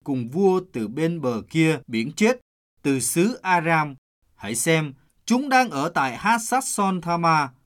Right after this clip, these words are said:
cũng gọi là En-gedi." Josaphat bắt đầu sợ hãi.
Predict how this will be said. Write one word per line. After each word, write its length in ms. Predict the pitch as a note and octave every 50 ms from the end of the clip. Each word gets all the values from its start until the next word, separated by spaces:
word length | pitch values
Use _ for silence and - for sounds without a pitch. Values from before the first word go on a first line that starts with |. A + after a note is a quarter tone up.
| _ _ _
cũng 240 | C3 C#3 E3 A3
gọi 260 | G#3 F3+ D3 B2+ C3 C#3
là 340 | C3 C3 B2 A#2 G#2+ F#2+ - _ _
En-gedi." 720 | E3+ D#3+ D#3+ D#3 D3 C3+ D3+ D3 C#3+ C#3 C#3+ C3+ A#2 G2 - _ _ _ _ _ _ _ _ _
Josaphat 600 | C3+ E3 G3 G#3 G3 - G3+ F#3 - G#3 A3 C4 - _
bắt 240 | A3 A#3+ C4+ - -
đầu 240 | E3 D3 C#3 B2+ A2
sợ 260 | A2 - B2 A#2+ G#2+
hãi. 360 | A2 G#2+ G2+ G#2 B2 D#3 F3+